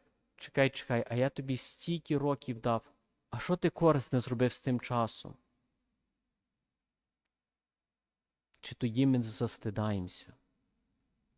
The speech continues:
Чи тоді нам не буде прикро сказати, що,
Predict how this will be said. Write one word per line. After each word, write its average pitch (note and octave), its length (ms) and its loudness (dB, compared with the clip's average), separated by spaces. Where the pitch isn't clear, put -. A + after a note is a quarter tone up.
Чи C#3 140 2
тоді C#3 260 6
нам D#3 260 10
не C#3 80 10
буде E3 280 6
прикро D#3 840 2
сказати, C#3 500 0
що, A#2+ 440 0